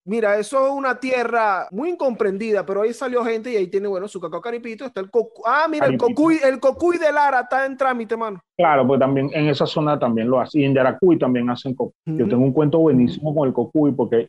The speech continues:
Speaker 2: cuando yo vivía en Yaracuy, eh, un día salimos y al regresar, un sábado, y al regresar la puerta no abría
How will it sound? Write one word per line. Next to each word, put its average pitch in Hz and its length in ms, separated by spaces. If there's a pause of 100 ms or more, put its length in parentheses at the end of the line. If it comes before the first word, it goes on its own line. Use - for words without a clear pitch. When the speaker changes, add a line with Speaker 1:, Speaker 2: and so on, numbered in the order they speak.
(160)
Speaker 2:
cuando 113 200
yo 110 160
vivía 135 220
en 147 60
Yaracuy, 147 540 (800)
eh, 113 260
un 117 160
día 127 180
salimos 131 640 (840)
y 113 380
al 107 220
regresar, 123 580
un 120 200
sábado, 107 440 (640)
y 110 80
al 101 160
regresar 131 760
la 113 240
puerta 110 300
no 131 180
abría 135 420